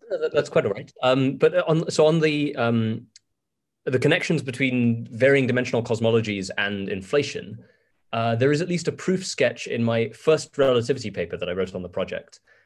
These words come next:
um, that shows, so first of all, that if you have an infinite dimensional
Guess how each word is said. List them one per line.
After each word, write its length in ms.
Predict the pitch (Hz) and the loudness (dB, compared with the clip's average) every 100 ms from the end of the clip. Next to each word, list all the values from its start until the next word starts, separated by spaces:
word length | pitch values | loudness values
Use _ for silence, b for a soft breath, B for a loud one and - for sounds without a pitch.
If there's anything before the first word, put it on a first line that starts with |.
| b - | b -6
um, 360 | 101 98 101 117 | -4 -4 -4 -2
that 160 | 113 | -2
shows, 360 | - 120 107 104 | 2 2 2 -2
so 220 | - 110 | 0 -2
first 320 | - 156 147 | 2 2 4
of 80 | 135 | 0
all, 120 | 117 | 0
that 220 | 101 113 - | 0 -4 -6
if 120 | 120 | -4
you 60 | 120 | 0
have 80 | |
an 60 | 120 | 0
infinite 300 | 156 151 123 | -2 -4 -2
dimensional 600 | 120 117 120 110 98 | 0 0 -2 -4 -4